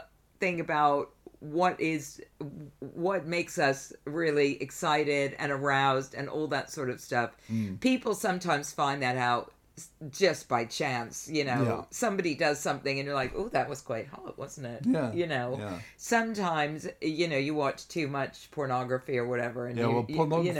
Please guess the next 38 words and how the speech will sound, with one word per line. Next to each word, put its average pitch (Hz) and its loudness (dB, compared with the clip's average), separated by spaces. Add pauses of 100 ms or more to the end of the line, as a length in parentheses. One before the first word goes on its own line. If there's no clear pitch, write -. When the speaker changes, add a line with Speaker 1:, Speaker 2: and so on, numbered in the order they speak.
Speaker 1:
know, 123 6
Speaker 2:
is 131 -2
the 123 2
death 123 0
of, 95 -8 (340)
of, 101 -8 (300)
Speaker 1:
uh, - -6
Speaker 2:
of 101 -4
sex, - -8
actually, 101 -10
and 92 -12
attraction. 98 -12 (260)
Speaker 1:
Yeah. 131 0
Speaker 2:
Because 113 -2
you're 107 -6
constantly 104 -2
looking 110 -4 (160)
to 113 -4
the, 107 -4 (200)
to - -6
that 101 -8
to, 104 -6 (400)
Speaker 1:
Yeah. 107 -6
Speaker 2:
to 117 2
offer 113 -4
you 98 -8
some 95 -8
sort 95 -6
of - -20
release, 101 -10
and, 95 -10
and 101 -10
doesn't 104 -8
really, - -14
just - -14
makes 98 -12
you 110 -4
more 101 -4